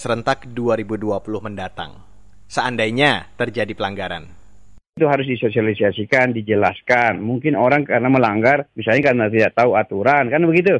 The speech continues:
Speaker 2: Sekarang aturannya dia sudah tahu, tapi masih melanggar, ya harus ditegakkan. Nah, salah satu opsi yang saya sampaikan, itu adalah diskualifikasi. Kan tidak apa-apa kita memang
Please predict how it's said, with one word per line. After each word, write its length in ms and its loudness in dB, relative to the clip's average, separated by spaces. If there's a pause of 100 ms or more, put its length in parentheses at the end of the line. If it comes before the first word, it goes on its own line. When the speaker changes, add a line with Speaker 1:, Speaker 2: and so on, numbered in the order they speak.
Speaker 2:
Sekarang 320 2
aturannya 400 2
dia 160 0
sudah 240 2
tahu, 240 2
tapi 160 2
masih 240 0
melanggar, 400 4
ya 80 4
harus 160 -2
ditegakkan. 640 -2 (160)
Nah, 400 2
salah 160 4
satu 320 0
opsi 560 2
yang 320 0 (160)
saya 160 2
sampaikan, 720 2 (240)
itu 160 2
adalah 320 4
diskualifikasi. 1120 0
Kan 240 2
tidak 240 2
apa-apa 240 2
kita 240 2
memang 400 2